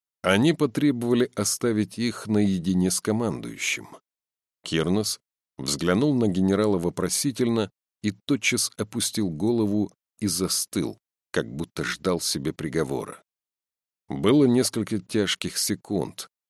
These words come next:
покуда генерал размышлял, а те трое не сводили с него взглядов. Он думал о том, что это всего лишь излюбленная их проверка на вшивость, и что подчиниться ей унизительно.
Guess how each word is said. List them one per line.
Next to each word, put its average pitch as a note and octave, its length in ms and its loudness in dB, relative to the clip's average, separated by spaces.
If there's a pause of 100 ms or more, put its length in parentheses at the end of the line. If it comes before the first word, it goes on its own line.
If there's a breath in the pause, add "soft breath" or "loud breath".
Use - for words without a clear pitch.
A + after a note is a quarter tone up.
покуда D2+ 440 -2
генерал D#2+ 560 0
размышлял, F#2 720 0 (280)
а G2 120 0
те C3 180 0
трое F2+ 380 2
не E2+ 100 0
сводили G2+ 460 0
с - 160 -4
него F#2 220 2
взглядов. - 760 -10 (840)
Он G2 260 4
думал G2+ 280 4
о G2 80 4
том, A2+ 220 0
что - 260 -2
это F2 160 -4
всего F2+ 280 -2
лишь F2+ 320 -2
излюбленная G2 960 0
их G2 220 -2
проверка F#2 560 0
на F#2 160 0
вшивость, - 680 -6 (340)
и A2 80 2
что - 220 2
подчиниться D#3 680 2
ей G#2 380 -10 (100)
унизительно. B2 840 -2